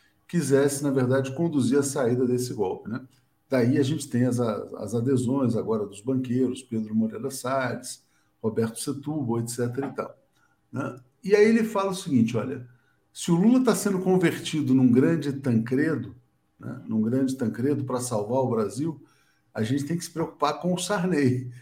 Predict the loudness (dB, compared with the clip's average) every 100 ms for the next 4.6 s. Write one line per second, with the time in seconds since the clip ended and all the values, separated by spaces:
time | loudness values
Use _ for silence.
0 | -20 -16 -2 2 2 2 0 -2 -2 -6
1 | -8 -4 -2 0 0 0 0 -2 -2 -2
2 | -4 -4 -12 -20 -20 -20 -20 -20 0 2
3 | 6 8 8 6 2 4 4 4 2 4
4 | 6 6 4 0 -8